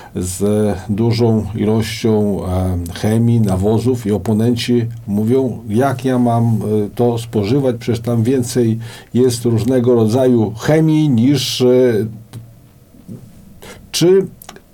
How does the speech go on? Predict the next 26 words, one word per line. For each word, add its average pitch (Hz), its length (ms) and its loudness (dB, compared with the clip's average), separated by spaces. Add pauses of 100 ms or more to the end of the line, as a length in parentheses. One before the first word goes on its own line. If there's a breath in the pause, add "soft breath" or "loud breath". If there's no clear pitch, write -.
(280)
jakby 143 340 -2
nie 147 140 2
powinniśmy 147 840 -2
sięgnąć 151 680 0 (320 loud breath)
do 120 100 2
tych 120 220 -2
trady-, 123 320 0
tradycyjnych, 131 1200 0
naszych 127 380 0
zapomnianych, 123 920 2
e, 117 200 2
produktów, 123 880 0
e, 120 240 2 (400 loud breath)
ru-, 127 200 2 (680)
które 135 360 0 (160)
pozostają 143 720 4
nam 131 300 2
po 131 160 2
tym 131 180 0
przepięknym 135 600 0
sezonie, 135 600 2
sezonie 139 480 2
wiosenno, 139 640 2 (520 loud breath)
e, 120 280 2
wiosenno-letnim, 143 1600 2
e, - 40 -6